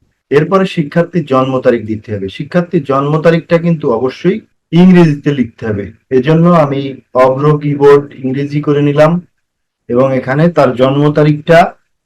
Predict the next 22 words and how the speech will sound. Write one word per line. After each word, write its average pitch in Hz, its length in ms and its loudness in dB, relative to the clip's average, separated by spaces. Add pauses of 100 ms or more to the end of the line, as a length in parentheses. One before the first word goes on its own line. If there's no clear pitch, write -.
(140)
জন্ম 135 260 2
নিবন্ধন 156 600 4
দেখে 165 580 0
সঠিকভাবে 156 560 2
লিখে 113 300 -2
দিলাম। 92 260 -8 (300)
বন্ধুরা, 147 580 4
আমরা 127 240 0
শিক্ষার্থীর 147 580 -4
জন্ম 135 360 -4
তারিখ 147 320 -2
লিখে 147 220 -6
দিয়েছি। 156 440 -4 (520)
এরপর 151 560 4
এখানে 175 380 -2 (800)
স্থায়ী 175 360 0
ঠিকানা, 110 420 -8 (220)
শিক্ষার্থীর 147 680 -6
স্থায়ী 147 340 -6
ঠিকানাটা 151 460 -4 (720)
এখানে 143 420 -6 (260)
বাংলা 135 340 0